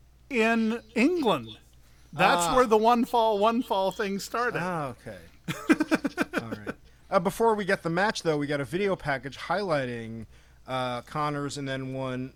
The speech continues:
Speaker 2: highlighting Kushida of all the, um, the matches you just mentioned.
Speaker 1: Mm-hmm.
Speaker 2: Um, and Kushida's coming to the ring with two belts. Uh, he's wearing one, carrying another, and they never, the, the announcers never mention what those belts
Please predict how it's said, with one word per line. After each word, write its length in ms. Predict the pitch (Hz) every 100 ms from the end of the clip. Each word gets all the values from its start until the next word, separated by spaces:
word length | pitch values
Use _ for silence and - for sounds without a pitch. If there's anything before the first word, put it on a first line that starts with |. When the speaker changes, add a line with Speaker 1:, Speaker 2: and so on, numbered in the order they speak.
| -
Speaker 2:
highlighting 380 | 127 127 120 117
Kushida 540 | 120 - 160 135 123 -
of 420 | 156 143 117 - -
all 200 | 143 131
the, 280 | 117 123 120
um, 340 | 117 110 107 104 - -
the 80 | 127
matches 400 | 123 120 - 107
you 80 | 113
just 220 | 104 107
mentioned. 380 | 160 165 - 98 160 143 190 - - - -
Speaker 1:
Mm-hmm. 60 | 107
Speaker 2:
Um, 500 | 107 110 104 104 98 _ - - - - - _ -
and 280 | 147 151 147
Kushida's 320 | 147 247 240
coming 200 | - 220 185
to 60 |
the 60 | 185
ring 380 | 202 196 165 160
with 320 | 165 151 - - -
two 320 | - 220 208
belts. 680 | 170 214 277 - - - - - - - - _ _
Uh, 240 | 143 143 135
he's 160 | 131
wearing 300 | 139 220 226
one, 240 | 214 208 202
carrying 460 | 175 196 226 214
another, 420 | 208 185 180 190 190
and 240 | 151 147
they 80 | 151
never, 440 | 156 185 233 202
the, 220 | 160 170
the 160 | 147 160
announcers 380 | 175 190 185 147
never 240 | 165 175
mention 340 | 160 156 151 147
what 140 | 139
those 180 | 135 123
belts 300 | 127 123